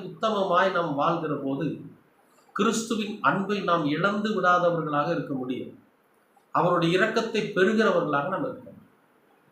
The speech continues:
பிழைகள் உண்டு, குறைகள் உண்டு, இவைகளை எல்லாம் நாம் நிவர்த்தி செய்து கொண்டு கிறிஸ்துவை பின்பற்றுகிறவர்களாக நாம வாழ்கிற போது நிச்சயமாகவே அவருடைய அன்பை நாம இழந்து விடாமல் இறுக பற்றி கொள்ளுகிறவர்களாக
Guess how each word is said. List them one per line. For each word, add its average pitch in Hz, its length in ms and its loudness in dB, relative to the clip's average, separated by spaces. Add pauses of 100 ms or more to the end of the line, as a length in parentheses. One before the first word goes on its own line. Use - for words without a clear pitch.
(260)
பிழைகள் 185 440 4
உண்டு, 165 180 0 (140)
குறைகள் 180 460 0
உண்டு, 151 220 -4 (580)
இவைகளை 170 440 4
எல்லாம் 208 340 6 (200)
நாம் 139 180 0 (160)
நிவர்த்தி 226 440 2 (120)
செய்து 156 320 -2
கொண்டு 147 200 -4 (540)
கிறிஸ்துவை 214 400 0 (100)
பின்பற்றுகிறவர்களாக 175 960 0
நாம 135 160 2 (100)
வாழ்கிற 160 400 0
போது 131 220 -6 (480)
நிச்சயமாகவே 160 680 0 (200)
அவருடைய 139 360 -2 (560)
அன்பை 185 380 0 (240)
நாம 131 180 0 (120)
இழந்து 170 320 0
விடாமல் 156 460 2 (520)
இறுக 226 240 4 (140)
பற்றி 196 240 0
கொள்ளுகிறவர்களாக 156 680 -2